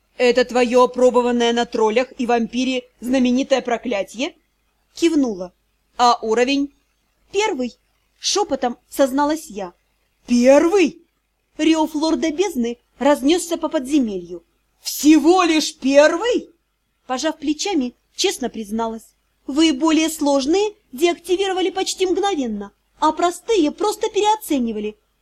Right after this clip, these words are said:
потому и не могли снять». Про формулу закрепителя я говорить не стала. Пусть остаётся маленьким секретом. Риан улыбнулся с каким-то нежным восхищением, глядя на меня, и достал кинжал.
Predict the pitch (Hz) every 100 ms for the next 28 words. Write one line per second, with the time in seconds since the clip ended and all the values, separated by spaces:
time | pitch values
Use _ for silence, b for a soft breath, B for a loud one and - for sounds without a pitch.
0 | _ 320 320 370 403 427 302 285 302 311
1 | 320 381 - 247 262 _ _ _ _ _
2 | _ - 269 294 - 285 233 226 233 285
3 | 294 339 466 - 233 226 - _ - 269
4 | 247 269 330 339 392 403 - 214 202 202
5 | _ _ _ 427 440 440 285 285 269 339
6 | 339 285 254 466 440 392 381 349 339 254
7 | 208 - 185 _ _ _ _ - 294 294
8 | 294 294 277 381 403 - 247 - _ _
9 | - 294 294 311 302 302 285 277 214 247
10 | 226 247 - 247 - 247 226 339 320 311
11 | 302 349 381 392 220 214 _ _ _ -
12 | 294 302 392 403 - 208 175 202